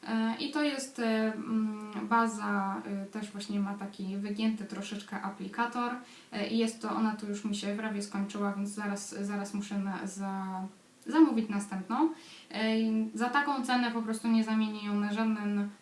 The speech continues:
mm, inny produkt, dlatego że kosztuje około ośmiu złotych, starczyło mi na ponad rok.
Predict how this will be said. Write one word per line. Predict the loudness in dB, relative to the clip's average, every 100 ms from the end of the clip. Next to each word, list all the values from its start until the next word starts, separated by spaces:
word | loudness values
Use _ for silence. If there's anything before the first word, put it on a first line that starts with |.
| -8
mm, | -4 0
inny | 2 4 2
produkt, | 0 0 0 0 -4 -6
dlatego | -6 -4 -4
że | -4
kosztuje | -4 -6 -4 -4 -4
około | -4 -4 -4 -2
ośmiu | -4 -4 -2
złotych, | -2 -2 -4 -6 -8 -18 -12
starczyło | -6 -4 -4 0 0
mi | 2
na | 0 -2
ponad | -2 0 0
rok. | 0 0 -2